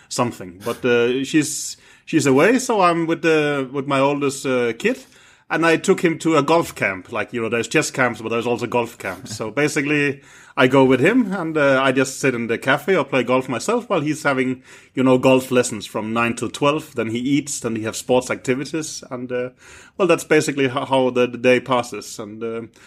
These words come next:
well, now he's, uh, watching something while I'm doing podcast with, with you. So, uh,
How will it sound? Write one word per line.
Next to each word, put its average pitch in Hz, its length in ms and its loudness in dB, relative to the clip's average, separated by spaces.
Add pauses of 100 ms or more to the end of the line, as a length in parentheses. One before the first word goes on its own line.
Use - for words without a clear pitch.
(240)
well, 202 120 4
now 175 220 4
he's, 147 360 4
uh, 120 240 4
watching 117 340 -2
something 135 440 -10
while 113 240 -4
I'm 110 180 -8
doing 107 200 -10
podcast - 520 -12
with, 104 220 -16
with 104 160 -14
you. 107 400 -8
So, 107 460 -12
uh, 110 240 -10